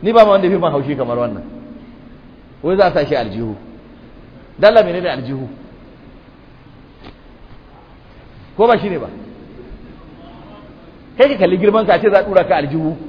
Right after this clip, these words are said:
in ba rashin hankali ba za ka yadda. Kuma wanda zai sa ka aljihu wannan mutum ne.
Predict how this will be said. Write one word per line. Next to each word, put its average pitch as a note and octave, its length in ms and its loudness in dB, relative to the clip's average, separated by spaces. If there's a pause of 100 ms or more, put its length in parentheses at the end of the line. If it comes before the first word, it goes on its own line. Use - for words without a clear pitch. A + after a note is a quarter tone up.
(240)
in G#3+ 60 -4
ba A3+ 120 8
rashin A3 180 6
hankali F#3 280 0
ba D#3+ 120 6
za D#3+ 160 2
ka C3 80 -10
yadda. F#2 200 -10 (2000)
Kuma A3+ 160 6
wanda C4 180 6
zai A#3 140 6
sa A3 140 6
ka A3+ 100 6
aljihu G3 300 0
wannan G3 160 -2
mutum D#3+ 240 -4
ne. B2 120 -8